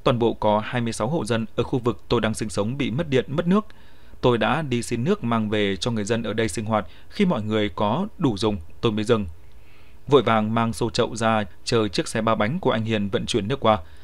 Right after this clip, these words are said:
Bà Nguyễn Thị Thoa, thôn Hưng Phúc, xã Việt Long cho biết, hơn hai mươi năm rồi,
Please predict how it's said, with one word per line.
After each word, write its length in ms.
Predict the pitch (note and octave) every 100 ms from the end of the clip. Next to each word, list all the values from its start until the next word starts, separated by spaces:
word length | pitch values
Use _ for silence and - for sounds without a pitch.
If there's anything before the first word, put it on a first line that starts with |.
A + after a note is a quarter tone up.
| - -
Bà 220 | - A#2 G#2+
Nguyễn 200 | B2+ F#3+
Thị 160 | D3+
Thoa, 260 | A2 A2+ G#2+ - - -
thôn 140 | B2+
Hưng 160 | A#2 A#2
Phúc, 200 | - G#3
xã 260 | - - E3
Việt 220 | D3 A2
Long 160 | A2+ A2
cho 140 | A2+
biết, 160 | C#3 F#3+ - - - - - -
hơn 220 | B2+ A#2+
hai 180 | B2 A#2+
mươi 100 | A#2
năm 120 | A2
rồi, 220 | A2